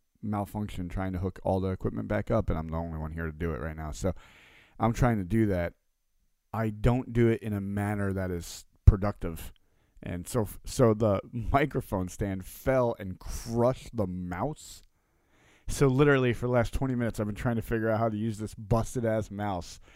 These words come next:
just to get it enough to be able to record so Evan doesn't feel like I didn't do it and that we're back.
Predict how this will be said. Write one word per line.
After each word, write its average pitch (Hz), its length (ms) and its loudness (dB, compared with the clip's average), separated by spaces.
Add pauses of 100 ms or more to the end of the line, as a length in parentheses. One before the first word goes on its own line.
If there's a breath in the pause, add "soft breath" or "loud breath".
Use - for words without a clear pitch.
(140)
just - 240 -4
to 147 80 -8
get 147 140 2
it 131 40 2
enough 123 260 2
to - 60 -12
be 120 80 0
able 110 120 0
to 95 80 -2
record 104 560 0
so 104 140 -2
Evan 104 260 -2
doesn't 101 220 -8
feel 107 160 -6
like 95 120 -6
I 101 80 -2
didn't 85 240 -6
do 104 160 -2
it 82 220 -10 (880 soft breath)
and 110 200 0
that 101 140 -4
we're 92 140 -6
back. 92 500 -6